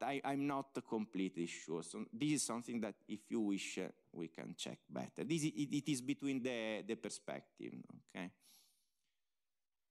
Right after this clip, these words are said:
Okay. So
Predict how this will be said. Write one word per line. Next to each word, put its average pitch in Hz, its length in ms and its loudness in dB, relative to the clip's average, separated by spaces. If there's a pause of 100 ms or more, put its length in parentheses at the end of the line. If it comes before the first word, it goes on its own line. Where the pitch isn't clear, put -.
(640)
Okay. 117 420 -2 (3250)
So 185 320 2